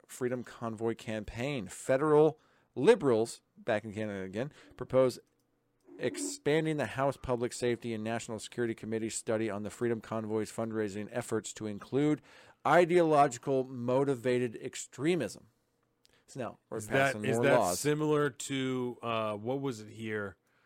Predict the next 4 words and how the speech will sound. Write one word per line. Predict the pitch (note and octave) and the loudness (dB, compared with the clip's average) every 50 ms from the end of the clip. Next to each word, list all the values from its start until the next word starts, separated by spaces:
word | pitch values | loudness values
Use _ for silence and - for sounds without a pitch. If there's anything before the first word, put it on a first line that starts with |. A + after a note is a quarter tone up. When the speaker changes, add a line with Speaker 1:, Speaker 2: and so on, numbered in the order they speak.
| _ _ _ _ _ _ _ _ _ _ _ _ - _ _ _ _ _ _ _ _ _ _ - | _ _ _ _ _ _ _ _ _ _ _ _ -20 _ _ _ _ _ _ _ _ _ _ -10
Speaker 2:
Um, | A#2+ A#2 A#2 A2+ A2+ A2 G#2+ G#2+ G#2+ G#2+ G2 _ _ _ _ _ _ - | -8 -6 -4 -4 -4 -4 -4 -6 -8 -10 -16 _ _ _ _ _ _ -20
shit, | - - - - B2 A2+ G#2 G2+ - | -20 -18 -10 -6 -6 -6 -6 -4 -4
domestic, | B2 B2 B2+ C3 C3 C3 - - - C#3 C3 - - - | -4 -4 0 -2 -2 -2 -2 -6 -6 -6 -6 -6 -4 -4
uh, | B2 A#2 A2+ A2 A2 G#2+ | -2 -2 0 -2 -2 -4